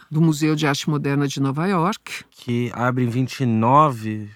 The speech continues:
Speaker 1: Exatamente, em vinte e nove, mil novecentos e vinte e nove. Essa elite nova-iorquina, essa nova elite nova-iorquina funda o museu com a seguinte ideia: olha que interessante, aquela questão da educação para o modernismo.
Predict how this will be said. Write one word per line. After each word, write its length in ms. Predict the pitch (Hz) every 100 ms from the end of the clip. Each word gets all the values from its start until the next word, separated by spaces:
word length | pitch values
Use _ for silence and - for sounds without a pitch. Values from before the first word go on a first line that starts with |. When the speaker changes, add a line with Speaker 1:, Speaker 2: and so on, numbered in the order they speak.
| -
Speaker 1:
Exatamente, 1200 | 165 147 143 180 247 240 208 202 202 202 - 151
em 80 | 151
vinte 280 | 165 160
e 40 | 208
nove, 320 | 196 156 180
mil 120 | 175
novecentos 340 | 180 165 165 165
e 40 |
vinte 220 | 165 175 180
e 40 |
nove. 300 | 175 160 165
Essa 200 | 147 202
elite 560 | 196 185 196 247 - 180
nova-iorquina, 760 | 160 160 156 156 - 165 202
essa 200 | 185 185
nova 420 | 170 165 185 240
elite 340 | 208 170 165 165
nova-iorquina 800 | 156 160 151 151 - 170 165 156
funda 560 | - - 247 302 320 202
o 40 |
museu 640 | 160 156 - 139 165 240 330
com 120 | - 254
a 80 |
seguinte 420 | 277 254 240 285 320
ideia: 260 | 262 233
olha 180 | 233 240
que 100 | 254
interessante, 840 | 233 220 190 196 - 190 180 -
aquela 200 | 165 180
questão 360 | 175 180 - 185
da 100 | 175
educação 760 | 180 170 170 160 - - 165 170
para 180 | 160
o 40 | 165
modernismo. 960 | 165 160 170 170 170 147 135 - 143